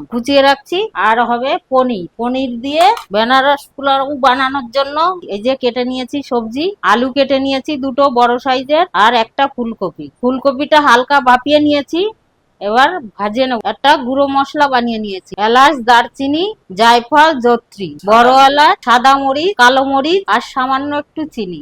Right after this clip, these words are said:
তিন চামচ মতন মশলা বানিয়ে নিয়েছি। ব্যবহার করব খাওয়ার রং, আপনারা কেশরও ব্যবহার করতে পারেন, আমি রং ব্যবহার করব। আর ব্যবহার করব দই আর দুধ, আমার লাগবে পঁচিশ গ্রাম মতন দই। এবার চলো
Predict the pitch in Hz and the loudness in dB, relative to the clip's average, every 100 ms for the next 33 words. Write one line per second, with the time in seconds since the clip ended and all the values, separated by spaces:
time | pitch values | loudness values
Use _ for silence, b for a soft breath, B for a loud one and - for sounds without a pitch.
0 | 196 285 269 269 277 285 285 285 359 320 | -6 -6 0 0 0 -6 -10 -4 -4 -2
1 | 240 233 262 226 202 196 175 165 _ _ | -4 -4 -4 -2 -4 -6 -12 -18 _ _
2 | 151 _ 202 233 262 294 302 294 339 370 | -20 _ -2 2 2 2 2 2 2 2
3 | - 240 247 220 202 170 156 _ 180 208 | 2 2 2 0 -8 -8 -10 _ -10 -8
4 | 269 277 302 302 269 262 302 311 285 262 | -4 0 2 0 -4 -4 -2 0 0 0
5 | 254 247 233 - 196 175 170 202 233 320 | 0 -4 -8 -6 -4 -4 -6 -12 -12 -12
6 | 381 _ 208 226 226 226 226 226 220 196 | -12 _ -8 -6 -6 -4 -4 -4 -6 -14
7 | 170 _ 208 240 262 262 269 285 285 311 | -16 _ 2 2 2 0 2 2 2 0
8 | 302 302 339 427 _ 180 185 247 285 359 | 0 2 2 2 _ -10 0 4 6 6
9 | 403 - 202 233 196 233 240 196 - 208 | 2 0 0 0 -2 -2 -2 -4 -6 0
10 | 269 339 320 240 247 262 320 - 247 269 | 0 0 2 0 0 -2 -2 -2 -6 -6
11 | 254 254 254 269 262 262 254 254 208 190 | -8 -8 -6 -6 -6 -10 -8 -8 -4 -6
12 | 151 _ - 214 254 269 285 269 | -6 _ -10 -2 -2 -2 -4 -2